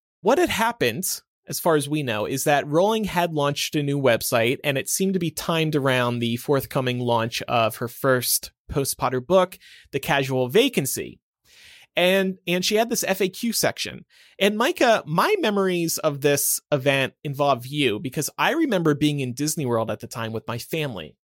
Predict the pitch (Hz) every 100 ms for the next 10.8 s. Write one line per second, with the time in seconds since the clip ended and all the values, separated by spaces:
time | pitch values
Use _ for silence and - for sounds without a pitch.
0 | _ _ - _ 170 175 185 330 370 160
1 | 240 339 330 _ 208 220 254 - 440 -
2 | - 277 - 190 240 254 196 156 143 117
3 | 107 - 147 147 156 202 226 - 180 208
4 | 165 156 147 147 - 139 127 123 135 139
5 | 131 120 117 110 92 - - _ 131 120
6 | 110 110 - _ - 131 139 139 127 120
7 | 117 117 - 135 123 110 104 - - 139
8 | 127 131 120 117 - - - - - 139
9 | 139 135 135 _ 143 240 330 - 170 220
10 | 220 202 151 143 - 190 185 190